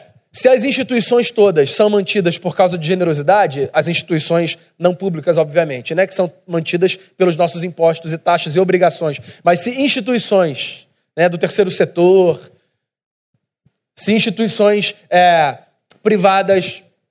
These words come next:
em alguma medida, são mantidas pelo investimento de quem acha que deve investir nelas,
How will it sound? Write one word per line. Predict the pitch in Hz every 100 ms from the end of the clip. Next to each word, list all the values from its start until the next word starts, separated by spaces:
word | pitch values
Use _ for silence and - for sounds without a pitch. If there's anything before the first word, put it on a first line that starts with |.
| _ _
em | 165 185
alguma | 202 190 240
medida, | 208 202 147 151 139
são | - 226
mantidas | 220 202 - 180 147 123 - - _ _ _ _ _
pelo | 202 214
investimento | 214 190 208 208 208 180 180 175 196 196 _ _
de | - 165
quem | 196
acha | 190 185
que | 185
deve | 175 175 180
investir | 170 160 175
nelas, | 160 185 214 160 131 - -